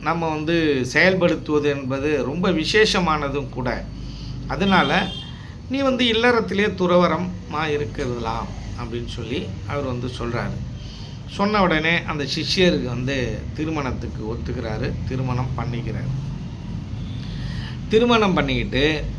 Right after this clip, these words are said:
என்ன ஆகுது அப்படின்னா, முதல் குழந்தை பிறக்குது.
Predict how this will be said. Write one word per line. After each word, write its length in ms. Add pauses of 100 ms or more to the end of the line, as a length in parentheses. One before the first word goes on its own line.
(500)
என்ன 200
ஆகுது 380
அப்படின்னா, 540
முதல் 380 (120)
குழந்தை 360 (500)
பிறக்குது. 400